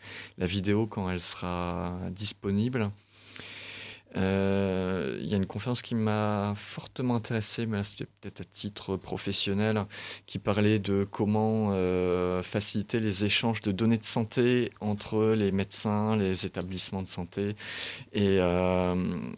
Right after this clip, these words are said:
la, la conférence commençait par, euh, le, l'explication qu'aujourd'hui le principal outil de, d'échange de données de santé, c'est le fax.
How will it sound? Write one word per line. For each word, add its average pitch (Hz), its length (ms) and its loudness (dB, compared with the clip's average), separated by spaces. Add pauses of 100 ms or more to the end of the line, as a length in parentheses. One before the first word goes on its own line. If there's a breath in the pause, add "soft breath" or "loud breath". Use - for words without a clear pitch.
(140)
la, 107 160 2
la 101 360 6
conférence 123 460 2
commençait 123 480 6
par, 104 240 2
euh, 101 100 8 (640)
le, - 20 0
l'explication 110 680 -2
qu'aujourd'hui 98 460 -2
le 104 100 2
principal - 800 -2
outil 120 400 -2
de, 90 520 2 (520 loud breath)
d'échange 113 500 2
de 95 140 2
données 92 240 4
de - 40 -2
santé, 107 400 2
c'est 92 280 4
le 87 100 6
fax. - 500 0